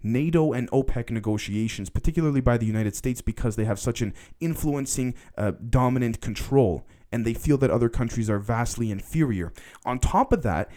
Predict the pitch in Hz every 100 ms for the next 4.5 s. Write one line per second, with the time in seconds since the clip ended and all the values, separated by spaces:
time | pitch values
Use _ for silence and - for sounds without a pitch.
0 | - 135 135 - 170 - 151 160 147 147
1 | 156 143 131 131 135 165 165 - 143 131
2 | 127 180 - 170 135 113 104 107 110 113
3 | 131 127 117 110 131 143 135 120 117 156
4 | - 117 98 95